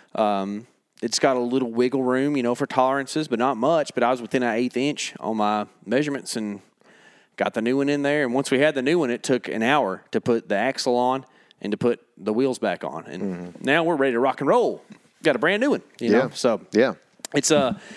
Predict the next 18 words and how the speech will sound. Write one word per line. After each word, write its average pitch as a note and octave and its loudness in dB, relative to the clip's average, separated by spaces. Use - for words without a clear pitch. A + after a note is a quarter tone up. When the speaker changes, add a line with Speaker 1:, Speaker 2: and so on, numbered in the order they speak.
Speaker 1:
it's, E3+ 2
and D#3+ 2
it D3 2
translates F3 2
over B2+ 2
into G#2+ -2
deer G#2+ 0
hunting, - -8
right? C3 2
You A2 -4
show E3 4
Speaker 2:
Yes. C#3+ 2
Speaker 1:
up. - -8
Tyler, A3 2
<clears throat> A#3 -4
you D#3+ 2
show A3+ 2
up F#3+ 0